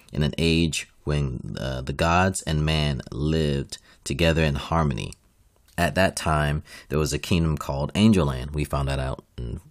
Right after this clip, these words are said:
in the previous game, which was founded by the goddess, um, Palutena. Uh,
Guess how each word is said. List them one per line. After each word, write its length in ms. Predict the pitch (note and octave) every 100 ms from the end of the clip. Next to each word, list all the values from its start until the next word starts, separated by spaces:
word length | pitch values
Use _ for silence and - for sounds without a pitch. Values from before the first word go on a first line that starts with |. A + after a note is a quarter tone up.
| _ - -
in 120 | A#1
the 40 |
previous 320 | - D#2+ C2 -
game, 220 | C#2 D2+ - - - -
which 220 | D#2 -
was 540 | D#2 D2+ D2+ D2+ D2 - - _
founded 380 | - E2+ E2+ C#2+
by 120 | D2+
the 100 | D2
goddess, 540 | C2+ D#2 D2+ D2+ D2 -
um, 460 | C2+ C2+ C2+ C2 C#2+ _ _
Palutena. 680 | - E2+ D#2 - F2+ C#2+ B1+ - _ _ - - -
Uh, 200 | - C#2